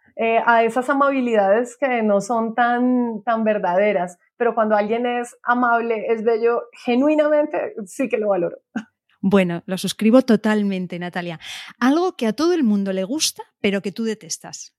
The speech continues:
Speaker 1: Uy, creo que dos cosas. Uno, el reggaetón. Creo que allá le, también tienen invasión de eso, pero aquí estamos, eh, reggaetón por todo. Y otra música y horrible que no sé ni cómo se llama. Eh, y veo que a todo el mundo <laughs> le gusta y yo no puedo.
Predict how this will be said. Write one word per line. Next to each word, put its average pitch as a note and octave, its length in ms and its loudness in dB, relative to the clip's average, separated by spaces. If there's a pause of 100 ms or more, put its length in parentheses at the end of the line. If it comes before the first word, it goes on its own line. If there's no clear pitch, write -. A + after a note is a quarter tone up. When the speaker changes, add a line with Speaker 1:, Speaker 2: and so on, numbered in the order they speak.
Speaker 1:
Uy, C4 480 -6
creo B3 220 2
que D4 80 2
dos A3+ 220 0
cosas. G#3 380 0
Uno, C#4+ 220 4
el F4 100 2
reggaetón. A3+ 640 0 (680)
Creo B3 200 2
que D4+ 120 0
allá C4 160 4
le, B3 420 2
también B3+ 400 2
tienen C4 300 2
invasión A3 500 0
de A#3 220 0
eso, A#3+ 200 -4
pero B3+ 140 0
aquí B3 240 -2
estamos, B3 560 2
eh, B3 260 -4
reggaetón A3 460 -2
por A3+ 120 -2
todo. A#3 100 0
Y B3+ 80 2
otra A#3+ 240 0
música C4+ 400 0
y A#3+ 80 -2
horrible B3 320 0
que C4 100 -4
no A#3 80 -2
sé A3+ 140 -6
ni A3+ 80 -6
cómo B3 180 -2
se B3 160 -6
llama. B3 300 -2 (500)
Eh, A3 340 0
y A#3 380 -2
veo A#3 220 2
que C#4+ 80 0
a - 80 0
todo C#4 100 -2
el C#4+ 80 2
mundo D4 240 4
<laughs> - 0 -
le D#4+ 160 2
gusta D#4 320 2
y B3 60 2
yo D#4 120 4
no E4 160 2
puedo. C4 300 2